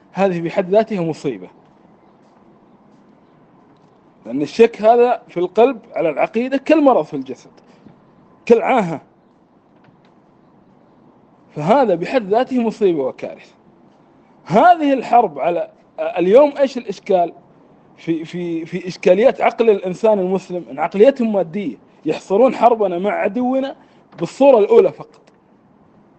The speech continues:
والصورة الثانية كثير من الناس لا يفكر بها نهائيًا، ولا يفكر أنها ينبغي أن يكون لها جنود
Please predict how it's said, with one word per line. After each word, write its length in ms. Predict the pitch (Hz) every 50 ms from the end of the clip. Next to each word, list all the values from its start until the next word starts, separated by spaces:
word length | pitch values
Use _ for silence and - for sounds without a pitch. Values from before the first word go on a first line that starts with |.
| _ _ _ _ _ _ _ _ _ _ _ _ -
والصورة 400 | 156 160 - - 247 285 339 320
الثانية 680 | 269 214 - - 269 294 294 294 302 302 311 302 285 - _ _ _ _ _ _ _ _ _
كثير 300 | - 180 180 226 285 311
من 140 | 311 302 285
الناس 400 | 269 254 262 302 269 202 - 175
لا 180 | 180 208 277
يفكر 480 | 311 285 220 - 294 - - - 220 180
بها 260 | 180 233 247 214 180
نهائيًا، 520 | 175 165 160 160 156 143 202 214 175 127 - _ _ _ _ _ _ _ _ _ _ -
ولا 220 | 170 214 262 302
يفكر 440 | 285 240 262 285 285 - 262 240 220
أنها 180 | 240 226 208 202
ينبغي 300 | 226 240 240 240 233 220
أن 60 | 208
يكون 300 | 196 190 - 226 220 214
لها 160 | 202 190 170
جنود 420 | 160 151 180 190 180 156 - -